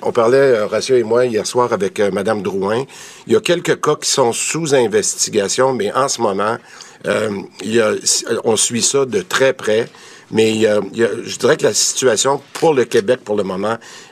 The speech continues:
elle est, euh, elle est, elle est pas inquiétante. Ça veut pas dire qu'il n'y en aura pas. Vous avez entendu parler qu'il se passe des cas Omicron aux États-Unis, alors qu'on disait qu'il n'y en avait pas il y a quelques jours. Donc, la situation pourrait é-, évoluer. Je rappelle, avant d'aller dans les cinq onze ans,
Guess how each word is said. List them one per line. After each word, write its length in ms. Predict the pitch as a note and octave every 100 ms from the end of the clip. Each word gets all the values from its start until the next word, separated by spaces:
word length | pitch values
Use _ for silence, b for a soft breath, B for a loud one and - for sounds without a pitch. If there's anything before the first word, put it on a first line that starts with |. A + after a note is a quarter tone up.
| -
elle 220 | G2+ G#2
est, 260 | A2+ A#2
euh, 240 | G#2 F#2 F2+
elle 180 | - G#2
est, 200 | A2+ A2
elle 100 | -
est 80 | G#2+
pas 220 | - C#3+
inquiétante. 560 | C3 - F#2 A2+ B2 B2
Ça 80 | G2
veut 100 | G2+
pas 160 | G#2+
dire 300 | F2 A2+ A2+
qu'il 100 | -
n'y 80 | G#2+
en 60 | F#2+
aura 140 | F#2+
pas. 240 | - A#2 C3+ B B
Vous 80 | -
avez 140 | - G#2+
entendu 380 | G#2 G#2+ F2
parler 280 | - G#2 G#2
qu'il 140 | A2+ -
se 60 |
passe 380 | - A#2 G#2+ - B B B B - - -
des 160 | G#2
cas 160 | F#2 B2
Omicron 800 | A#2+ A#2+ A2 G2 - A2 A#2 G#2 A#2
aux 80 |
États-Unis, 600 | G#2 G#2 A2+ F#2+ F#2+ A2+
alors 280 | A2+ G2+ G2+
qu'on 160 | - F2+
disait 200 | E2 G#2
qu'il 140 | G#2+
n'y 60 | F#2
en 40 |
avait 140 | F2+ F#2
pas 140 | G#2+
il 80 | G2+
y 40 |
a 40 | F2+
quelques 320 | F#2+ F2+ F#2
jours. 280 | F2+ B2 A2+
Donc, 220 | A2 A#2+ B B B
la 140 | - G#2
situation 680 | - - B2 A#2 G#2 C#3
pourrait 480 | C3+ G#2+ G2 A#2 A#2 -
é-, 140 | A2
évoluer. 560 | A#2 G#2+ G#2+ F#2 F#2+ - B B B B B B B
Je 160 | - A#2+
rappelle, 400 | C3 C#3 F3+ F#3
avant 240 | A2+ B2
d'aller 280 | A#2+ A2+ C3
dans 180 | B2 A2+
les 160 | G#2+
cinq 420 | G#2 - B2 A#2+ -
onze 240 | G#2+ G2
ans, 240 | G#2+ C3